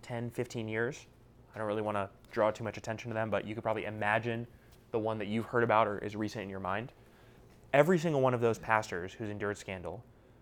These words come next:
has, in the trail of their scandal, left a lot of Christians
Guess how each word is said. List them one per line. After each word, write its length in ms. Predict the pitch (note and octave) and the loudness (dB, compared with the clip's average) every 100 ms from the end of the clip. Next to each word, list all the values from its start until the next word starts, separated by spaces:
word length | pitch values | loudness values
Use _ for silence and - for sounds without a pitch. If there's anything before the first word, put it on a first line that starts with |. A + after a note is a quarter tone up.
| - | -10
has, 240 | - A2+ - | 0 0 0
in 160 | B2+ B2+ | -2 -2
the 80 | |
trail 420 | A2+ - B2 B2+ B2 | -2 4 6 8 6
of 120 | G#2+ | 4
their 140 | A2 | 0
scandal, 480 | G#2+ A2+ G#2 G2+ F#2+ | 0 -2 -2 0 0
left 360 | G2 G2 - - - | 2 0 -2 -6 -4
a 60 | |
lot 320 | A2 G#2 A#2 | 2 6 8
of 180 | C3 B2 | 8 4
Christians 720 | - B2 - F#2 F#2+ D3+ - | -2 -4 -4 -10 -10 -12 -16